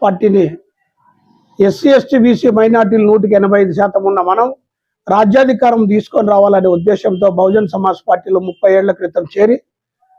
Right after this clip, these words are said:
దాదాపు ఇప్పుడు ముప్పై, ముప్పై రెండు సంవత్సరాలుగా పార్టీని ఏకదాటిగా నడిపిస్తూ ఉన్న,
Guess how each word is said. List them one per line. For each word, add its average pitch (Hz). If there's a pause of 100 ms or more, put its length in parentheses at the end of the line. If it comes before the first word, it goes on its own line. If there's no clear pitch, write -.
(440)
దాదాపు 233
ఇప్పుడు 220
ముప్పై, 208
ముప్పై 214
రెండు 196
సంవత్సరాలుగా 214
పార్టీని 196
ఏకదాటిగా 185
నడిపిస్తూ 175
ఉన్న, 170